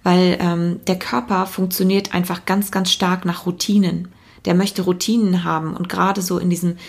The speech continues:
weil alles unterliegt einfach auch im Körper einem gewissen Zyklus, ja. Deswegen haben wir auch einen Biorhythmus und, ähm, genauso ist es mit der Verdauung. Die möchte auch in einem gewissen Rhythmus stattfinden. Verdauung findet einfach,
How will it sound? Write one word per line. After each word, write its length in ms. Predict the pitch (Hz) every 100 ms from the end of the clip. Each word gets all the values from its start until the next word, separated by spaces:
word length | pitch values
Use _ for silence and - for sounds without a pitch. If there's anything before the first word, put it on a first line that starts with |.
| - - -
weil 140 | 175
alles 460 | 196 226 233 - - _ _ -
unterliegt 480 | 196 190 202 202
einfach 260 | 185 185 185
auch 180 | 185 185
im 100 | 180
Körper 340 | - 208 202
einem 360 | 180 175 175 -
gewissen 400 | 175 196 - 185
Zyklus, 720 | - 202 - 165 156 - - - -
ja. 280 | 165 180 202 - - -
Deswegen 400 | - 180 202 196
haben 120 | 196 190
wir 160 | 190
auch 80 | -
einen 100 | 190
Biorhythmus 800 | 196 202 196 233 - 165 165 - - - - -
und, 400 | 185 180 180 -
ähm, 260 | 180 180 180
genauso 420 | 190 196 196 196
ist 100 | 196
es 140 | 196
mit 120 | 202 196
der 80 |
Verdauung. 600 | 185 196 190 196 170 165 - - - - - _
Die 120 | - 180
möchte 300 | 190 185 196
auch 140 | 196
in 80 | 185
einem 100 | 180
gewissen 360 | 175 180 -
Rhythmus 400 | 180 208 208 185
stattfinden. 640 | - 170 170 - 156 - 175
Verdauung 400 | - 180 185 190
findet 320 | 185 196 190
einfach, 440 | - 180 180 175